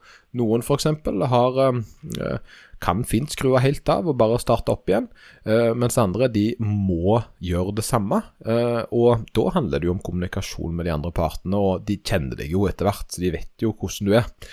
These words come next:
Så, eh, jeg tror nok en skal ikke være flau over at sånn er det bare, fordi at, eh, du vet, eh, du har nok andre gode fordeler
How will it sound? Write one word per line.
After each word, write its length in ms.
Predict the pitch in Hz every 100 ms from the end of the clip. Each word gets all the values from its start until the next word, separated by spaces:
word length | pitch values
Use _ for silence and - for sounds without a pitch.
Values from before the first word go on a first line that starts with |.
| - - -
Så, 500 | - 98 92 85 - -
eh, 640 | 95 95 87 85 - - 95
jeg 100 | -
tror 240 | - 87
nok 180 | 92 -
en 100 | 95
skal 200 | - 87
ikke 200 | - 110
være 320 | 107 - -
flau 840 | - - 101 85 76 87 101 85 87
over 140 | 82
at 120 | 82 - -
sånn 280 | - 101 90
er 120 | 73
det 120 | 78
bare, 280 | 82 95 139 - - - - -
fordi 280 | 95 90
at, 180 | 80 -
eh, 100 | 101 95 - _ _ _ _
du 180 | 95 110
vet, 340 | 104 - - - -
eh, 200 | 101 98 92 - - - - - -
du 100 | 110
har 160 | 101 95
nok 220 | 107 -
andre 420 | 107 104 76 76
gode 340 | 95 104 98 107
fordeler 680 | - 90 76 67 71 82 101